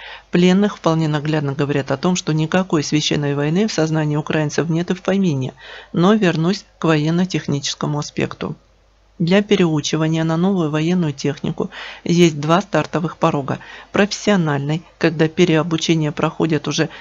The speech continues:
владеющие аналогичной техникой специалисты, и дилетантский, когда обучение проходят люди, ранее не служившие аналогичным оружием, не владевшие. Соответственно, и программы переобучения для первых,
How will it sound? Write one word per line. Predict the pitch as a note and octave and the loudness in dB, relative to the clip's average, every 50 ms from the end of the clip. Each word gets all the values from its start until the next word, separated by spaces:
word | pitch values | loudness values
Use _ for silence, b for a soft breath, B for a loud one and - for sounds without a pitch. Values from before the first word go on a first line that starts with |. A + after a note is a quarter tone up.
| B B | B B
владеющие | - F3+ E3+ F#3 F#3 E3+ E3 D#3 D3+ D3 D3 - - E3 E3+ | -2 2 2 4 4 4 2 2 2 2 0 0 0 0 0
аналогичной | D#3+ E3 E3 F3 E3+ E3 E3+ D#3+ - - D#3+ E3 | 0 0 0 -2 -2 -2 -2 -2 -2 -2 -2 -2
техникой | D#3+ - E3 F3 - D#3 D#3+ - D#3+ D#3+ | 0 -2 -2 -2 -2 -2 -2 -2 -2 -2
специалисты, | - - E3 D#3 - - E3 E3+ E3 E3 - - - B B B B B B B | -2 -6 -8 -6 -2 -2 0 0 -2 -2 -4 -4 -6 B B B B B B B
и | - A3+ | -2 0
дилетантский, | A#3+ A3+ A#3+ A3 G#3 G#3 - C3+ B2+ C3 C3 - - F3+ F3 B B B B B B | 2 2 2 2 0 0 0 -2 -2 -2 -2 -6 -6 -6 -6 B B B B B B
когда | - F3+ F3+ F3+ E3+ F3 E3 | -2 -2 0 2 2 2 2
обучение | E3 D#3+ D#3 D3 - G#3 G#3+ A#3 G3+ D3+ A#2+ B B B B - | 2 0 -4 -2 0 0 2 2 2 2 0 B B B B -4
проходят | - D3+ D3+ - - D#3 D3+ D3 D3 F3 | -2 -2 0 0 0 0 0 -2 -2 -2
люди, | D#3+ D3+ E3 D#3 | -2 -2 0 0
ранее | D3+ D#3 D3+ D3+ D3+ D3+ | 0 0 0 0 0 0
не | D#3 D#3 D3+ | -2 -2 -4
служившие | - - D3 D3 D#3+ E3+ G3+ A3 - - D#3+ D3 C#3+ | -4 -4 -4 -2 0 0 0 0 0 -2 -2 -2 0
аналогичным | D3 D3 D3 D3+ C#3+ D3 D#3 - - D3 D3 D3 D3 | -2 -2 -2 -2 -2 -2 -4 -4 -2 -2 -2 -2 0
оружием, | D3 E3 F#3+ G3 F#3 D#3 D3 C#3 | 0 0 0 0 0 0 0 -2
не | C#3+ D#3 E3+ | -2 -2 0
владевшие. | E3 D3+ D3+ D3 C#3 C#3 C3+ - - - - F#3 F3+ - B B B B B B | 0 -2 -2 -2 -4 -4 -4 -4 -4 -6 -6 -6 -8 -10 B B B B B B
Соответственно, | - - F3+ D#3+ D3+ - - D#3+ F#3 G#3+ G#3+ - - - D#3+ D3 C#3+ D3 | -2 0 0 2 2 0 0 0 0 0 0 -2 -6 -6 -4 -2 -2 -2
и | |
программы | C#3+ - D#3 D3 D#3+ D#3 D#3 D#3+ E3 D3+ | -2 -2 -2 -2 -2 -2 -2 -2 -2 -2
переобучения | C#3+ - D3+ C#3+ D3 C#3+ C#3 C#3 C#3+ C3+ - - G3 G#3 F#3 D3+ A#2+ - - | -2 -2 -2 -2 0 -2 -2 -2 -4 -6 -2 0 0 0 0 0 -2 -6 -8
для | C#3+ C#3+ C#3+ C3+ | -6 -4 -4 -2
первых, | - D#3 D3 C3+ B2+ B2+ B2+ - | -2 0 0 0 -2 -4 -8 -12